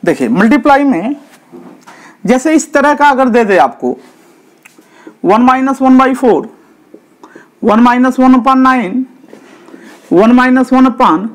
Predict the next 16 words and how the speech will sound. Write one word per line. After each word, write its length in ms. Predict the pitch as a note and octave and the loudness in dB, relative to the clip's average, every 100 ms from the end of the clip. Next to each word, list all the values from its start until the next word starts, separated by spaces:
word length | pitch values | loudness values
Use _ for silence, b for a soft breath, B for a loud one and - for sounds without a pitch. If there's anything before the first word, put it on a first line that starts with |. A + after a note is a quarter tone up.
| - - | -8 -4
सिक्सटीन 560 | A#3+ - B3 G#3 F#3+ - _ _ - | -4 -2 -2 -2 -4 -12 _ _ -2
and 240 | A3 B3+ | -2 -2
so 200 | B3 B3+ B3 | -2 2 2
on, 240 | D#3+ A3 - _ _ _ _ _ _ _ _ _ _ _ _ _ B B B B | 0 -6 -16 _ _ _ _ _ _ _ _ _ _ _ _ _ B B B B
ये 120 | F3+ A3+ | -2 2
हमारा 300 | A#3 C4 C4+ | 2 2 0
हो 160 | B3 | 0
गया 200 | C4 G3 C3 - _ B B B | 0 -2 -2 -8 _ B B B
वन 200 | E3+ A3 | -2 0
माइनस 400 | B3 B3 B3+ B3+ B3+ | 0 0 -2 -2 0
वन 140 | B3+ | 0
upon 440 | B3 B3 C#3+ C#3 A#3 - _ _ _ _ _ B B B - | 0 0 -2 -4 -10 -16 _ _ _ _ _ B B B -4
एक 160 | G3+ G3+ | -4 -2
सौ 140 | - | -6
चौवालीस। 540 | - - - - - _ _ _ _ _ _ _ b b b b _ _ | -4 -6 -8 -18 -20 _ _ _ _ _ _ _ b b b b _ _
देखिए 280 | - C#4 F4 | -6 -6 -8